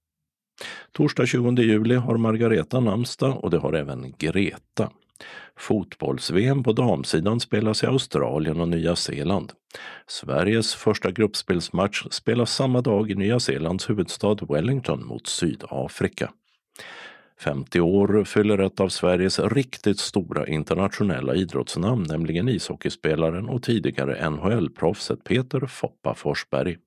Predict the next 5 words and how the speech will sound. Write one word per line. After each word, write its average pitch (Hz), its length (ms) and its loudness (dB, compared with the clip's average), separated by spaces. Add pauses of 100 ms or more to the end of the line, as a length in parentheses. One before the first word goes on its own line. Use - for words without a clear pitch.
(640)
Och 143 140 2
även 117 260 2
Norges 110 680 0
kronprins 85 800 -2
Håkon 123 680 -2